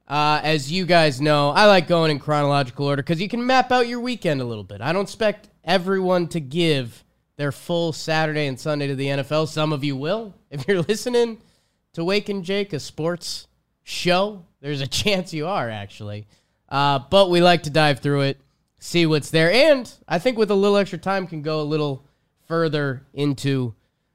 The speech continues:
the games. First game, Seahawks at Niners. The San Francisco forty-niners are rolling. Zach, do you know how many games they've won in a row?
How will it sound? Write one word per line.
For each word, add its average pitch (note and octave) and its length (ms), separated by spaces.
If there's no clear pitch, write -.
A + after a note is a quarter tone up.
the B2+ 100
games. C#3 560
First G#3+ 520
game, G3 420
Seahawks G#3 1160
at D#3 240
Niners. C3+ 800
The A#2+ 80
San E3+ 300
Francisco E3 600
forty-niners D3 880
are D3+ 260
rolling. D#3 800
Zach, F#3 340
do F#3 60
you G#3+ 60
know A3+ 140
how A3 100
many G#3+ 140
games G3+ 300
they've F3+ 160
won F#3 200
in F3 80
a D#3 60
row? E3 400